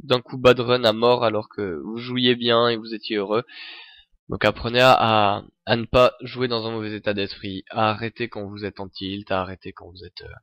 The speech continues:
quand vous avez perdu trop d'argent et que, et que ça vous énerve, à arrêter quand vous êtes fatigué, et cetera. À, à vous, je vous dis, c'est un travail personnel, on peut pas donner de règles, ch-, tout, tout dépend de, de chaque personne, voilà. Chacun doit avoir un entraînement spécifique,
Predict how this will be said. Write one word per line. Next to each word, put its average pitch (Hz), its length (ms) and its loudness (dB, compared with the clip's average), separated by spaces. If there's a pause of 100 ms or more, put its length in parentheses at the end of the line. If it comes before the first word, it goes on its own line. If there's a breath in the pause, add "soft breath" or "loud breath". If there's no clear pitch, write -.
(760 loud breath)
quand 113 120 0
vous 110 120 -2
avez 107 180 4
perdu 104 320 -2
trop - 180 -8
d'argent 101 380 -2
et 101 100 -8
que, 85 120 -16
et 104 80 -8
que - 60 -18
ça 101 100 -10
vous 104 180 -12
énerve, 87 260 -10 (140)
à 104 120 6
arrêter 101 280 -6
quand 101 140 -16
vous 98 120 -12
êtes 90 120 -12
fatigué, 90 420 -14
et - 20 -
cetera. - 320 -20 (280)
À, 67 220 2
à - 20 2
vous, 120 280 -6
je 117 80 -8
vous 123 80 -8
dis, 117 140 -4
c'est - 140 -2
un 110 80 4
travail 127 300 2
personnel, 123 500 -2
on 120 100 -8
peut 135 100 -8
pas 147 140 -2
donner 123 240 -6
de 117 60 -2
règles, 113 440 -2
ch-, - 180 -6 (220)
tout, 143 220 -6
tout 139 140 -6
dépend 131 340 2
de, 104 360 -2
de 110 120 -8
chaque - 220 -6
personne, - 320 -6 (120)
voilà. - 260 -8
Chacun 127 340 0
doit 127 220 2
avoir 117 180 -2
un 110 40 -4
entraînement 110 360 -10
spécifique, 110 640 -6